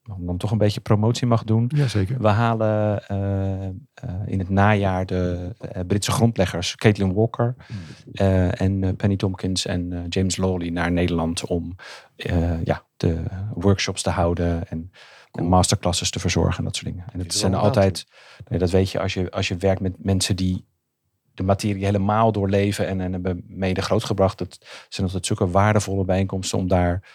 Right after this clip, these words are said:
Speaker 1: je nog even te kunnen laven en te kunnen aanscherpen aan, aan hun skillset. Echt mooi.
Speaker 2: En dan hebben we het over het najaar van tweeduizend drieëntwintig, hè? Want deze podcast is natuurlijk tijdloos.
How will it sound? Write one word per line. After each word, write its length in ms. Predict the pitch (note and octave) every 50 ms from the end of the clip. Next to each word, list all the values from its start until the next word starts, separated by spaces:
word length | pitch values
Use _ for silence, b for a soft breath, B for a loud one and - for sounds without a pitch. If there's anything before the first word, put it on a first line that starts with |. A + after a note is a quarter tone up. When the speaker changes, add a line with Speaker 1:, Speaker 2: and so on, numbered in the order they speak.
| B B B B B
Speaker 1:
je 80 | _ F#2
nog 160 | F#2 E2+ F#2+
even 160 | F2+ F2 -
te 80 | - -
kunnen 220 | - F#2+ F#2 F2+
laven 460 | F2+ F2+ F2+ F2 E2+ F2 F2+ - F#2
en 120 | D2+ F2+ F2+
te 100 | - F#2
kunnen 400 | - F#2 F2 F2 F2 F2+ - - _ _
aanscherpen 800 | - F#2+ F#2+ G2 - - - G#2+ G#2+ F#2+ F2+ F2 - - F#2+
aan, 300 | - F2+ F2 F2 F2+ F2+
aan 100 | - F#2
hun 240 | E2+ F2+ G2+ F#2+ F#2 F#2
skillset. 640 | - - - - G#2 G2+ G2 - - G#2+ A2+ - -
Echt 200 | - G#2+ - - - _ _ _ - _
mooi. 200 | _ E2 E2 D#2+
Speaker 2:
En 300 | - _ _ _ _ -
dan 40 | - - - -
hebben 180 | - - - A2+
we 60 | A2 G#2
het 120 | G2+ -
over 140 | A2+ G2 G#2
het 80 | G#2 G#2+
najaar 280 | A2+ A#2+ A#2+ A2 G2+
van 120 | E2+ G#2+ G#2+
tweeduizend 360 | - G#2+ G2 G2 F#2 F2 -
drieëntwintig, 460 | G2+ G#2 G2 - A2+ C3 C3 A#2+ -
hè? 100 | - F#3 D#3+
Want 140 | C#3 A2+
deze 260 | - F2+ F2+ F2+ F#2 F#2
podcast 400 | - A2 G2+ - - F#2+ E2 -
is 60 | -
natuurlijk 320 | A2 G2 - C3+ D3 D3+
tijdloos. 280 | B2+ C#3 D#3 E3 -